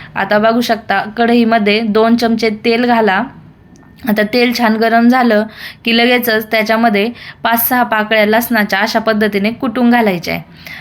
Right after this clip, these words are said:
आता माशाच्या कालवणाला लसूण थोडासा जास्तच घालायचा, जेणेकरून त्याची चव ना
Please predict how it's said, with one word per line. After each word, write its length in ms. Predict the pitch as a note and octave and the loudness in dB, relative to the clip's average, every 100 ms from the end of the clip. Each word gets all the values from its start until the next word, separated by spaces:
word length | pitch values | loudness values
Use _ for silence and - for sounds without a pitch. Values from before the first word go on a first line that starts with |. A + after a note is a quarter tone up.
| - | -8
आता 180 | F#3 G#3+ | -4 0
माशाच्या 460 | A3+ C4+ C4+ A#3+ | 0 0 0 -2
कालवणाला 580 | A#3 A#3 A#3 A#3 A#3 G#3+ | -2 0 2 2 2 2
लसूण 360 | G#3 A#3+ A#3+ A#3 | 2 0 0 -2
थोडासा 340 | A3+ G3+ G3+ G#3+ | 0 0 0 0
जास्तच 480 | A3 A#3 A#3+ B3 | 0 0 -2 -2
घालायचा, 520 | A#3+ A#3+ A3+ F#3 F#3 F#3+ G#3 - - - - | 0 2 2 0 -2 -4 -6 -18 -20 -12 -2
जेणेकरून 500 | A#3 A#3 A#3 A#3 A#3 | 0 2 2 2 2
त्याची 280 | A#3 A#3 A#3 | 0 -2 -2
चव 320 | G#3+ A#3+ A#3 | 0 2 2
ना 240 | A3 G#3 | 2 0